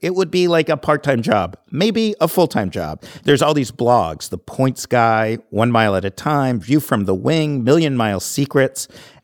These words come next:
to help you figure out how to exploit frequent flyer mile programs. And most of what they list is just, "Hey, Delta has a new credit card that has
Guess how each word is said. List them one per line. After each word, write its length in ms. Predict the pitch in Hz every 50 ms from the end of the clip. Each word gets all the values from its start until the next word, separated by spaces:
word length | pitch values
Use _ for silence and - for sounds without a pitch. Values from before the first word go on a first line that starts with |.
| _ -
to 100 | - 131
help 420 | - - - 147 143 139 - - -
you 140 | 143 135
figure 520 | - - - - 135 113 117 127 120 113 - -
out 280 | 117 110 107 104 98 -
how 320 | - - 120 123 131 131
to 180 | 131 139 127 117
exploit 600 | 110 - - - - - 110 107 104 104 98 - _ _ -
frequent 340 | - - 120 104 - 107 -
flyer 300 | - - 101 98 101 95
mile 400 | 87 90 90 87 90 87 85 - _ _ _
programs. 580 | - - - 123 110 - - 80 80 73 - - - - - - - _ -
And 160 | 160 165 147
most 220 | 143 170 180 -
of 40 | 202
what 120 | 196 165
they 100 | - 185
list 300 | 170 170 175 190 180 -
is 120 | 156 131 -
just, 400 | - 139 135 123 - - - - _
"Hey, 460 | 131 147 175 180 170 139 120 104 - - - _ _ _ _ -
Delta 320 | 139 160 156 - 165 147
has 180 | 156 151 135 151
a 60 | 143
new 120 | 147 151
credit 320 | 147 - - 156 147 139 -
card 260 | - - 117 101 95
that 100 | 101 101
has 340 | 113 104 101 - - -